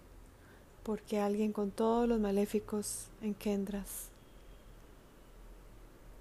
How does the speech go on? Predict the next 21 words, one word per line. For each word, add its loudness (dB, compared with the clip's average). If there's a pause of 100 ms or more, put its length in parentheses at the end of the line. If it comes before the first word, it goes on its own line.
(160)
no 0
tiene 2
esperanza 0
en 0
el -4
camino -2
espiritual. -4 (680)
Sus -2
karmas 4
son 2
demasiado 6
pesados, 0
sus 2
acciones, 2 (920)
eh, -4
son 2
evidentes. 0 (1300)
Sus -4
mentes 0
están -2
contaminadas, -2